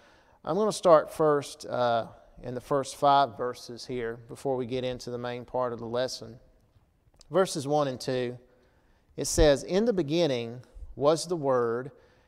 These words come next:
and the Word was with God, and the Word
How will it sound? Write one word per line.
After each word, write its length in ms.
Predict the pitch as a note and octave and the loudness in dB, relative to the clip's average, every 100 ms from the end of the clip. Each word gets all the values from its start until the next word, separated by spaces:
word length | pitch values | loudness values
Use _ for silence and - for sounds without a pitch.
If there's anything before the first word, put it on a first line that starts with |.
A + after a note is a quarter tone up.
| _ | _
and 220 | - B2+ | -6 -2
the 80 | A#2+ | -2
Word 520 | A2 C3+ D#3 F3 F3 | 0 4 6 6 2
was 260 | C3 B2 - | -4 -6 -4
with 340 | A#2 E3+ F#3+ | 0 0 0
God, 540 | C3 A#2+ A#2+ A#2 A#2+ B2 - _ _ _ _ | 0 2 2 2 -2 -8 -20 _ _ _ _
and 360 | - C3 C#3 D3 | -4 -2 -2 -2
the 80 | C3+ | -6
Word 600 | A#2+ C3+ C3 C3 A#2+ | 0 2 2 0 -4